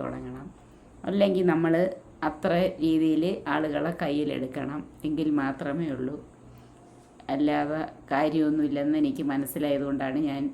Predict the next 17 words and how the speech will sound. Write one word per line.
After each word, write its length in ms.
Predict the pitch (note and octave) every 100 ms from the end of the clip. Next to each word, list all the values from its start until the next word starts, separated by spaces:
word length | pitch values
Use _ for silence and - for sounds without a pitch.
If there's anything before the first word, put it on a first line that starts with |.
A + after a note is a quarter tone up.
| - C#3
ഇപ്പം 220 | - C#3+ C3+
വന്നിരുന്ന് 360 | C3+ C3+ C#3 C#3+
ഇങ്ങനെ 200 | C#3 C3+
കഥകളും 360 | C3+ C3+ C#3 C3+ C3+
കാര്യങ്ങളും 380 | C3 C3+ C3+ C3
ഒന്നും 140 | C#3 C3+
പറയാത്തത്. 540 | B2 C3 C#3 - C#3 C#3+ - - - - - -
ഹേമസുധയുടെ 680 | D#3 E3 E3+ E3+ D#3 D#3 D#3+ D#3
വീഡിയോസ് 520 | D3 D3+ D#3 D#3 F3 D#3+ - -
ഇപ്പം 180 | D3 D3
വലുതായിട്ടൊന്നും 520 | C#3 C#3+ C#3+ C#3+ D#3 D3+
കാണുന്നില്ല. 480 | C3+ D3 D3 C3+ C#3 - - - - - - - - - F4 F4 - F#3
മറ്റത് 280 | D#3 - F3+ E3+
ഞാൻ 100 | F3 E3+
എപ്പോഴും 340 | - E3 D#3+ D3+
ഇരുന്ന് 200 | D#3 D3
അതായിരുന്നു 400 | D3 C#3+ D3 C#3+